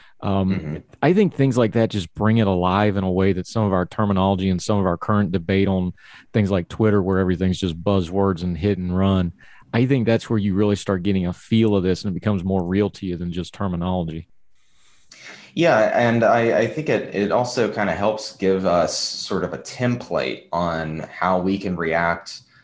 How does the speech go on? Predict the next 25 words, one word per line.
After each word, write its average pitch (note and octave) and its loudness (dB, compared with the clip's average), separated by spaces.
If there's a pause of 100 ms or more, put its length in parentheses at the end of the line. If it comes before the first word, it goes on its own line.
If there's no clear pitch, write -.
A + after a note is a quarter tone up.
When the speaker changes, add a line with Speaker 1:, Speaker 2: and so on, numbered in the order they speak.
(220)
Speaker 2:
uh, E2 0
in F2+ -2
our E2+ 2
own, F2 -2
in F2+ 0
our E2+ 2
own E2+ -2
lives F#2 2
and E2 -4
in E2 -4
our D#2+ 0
own D#2 -4
time, F2+ 0
see F2 -4 (400)
that E2+ 2
even, A2 0
even G#2+ 0
some G#2 0
of G2+ 4
these F2+ 0
great F2+ 0
men F2+ 2
and, E2 -4
and E2+ -6
women, F#2 0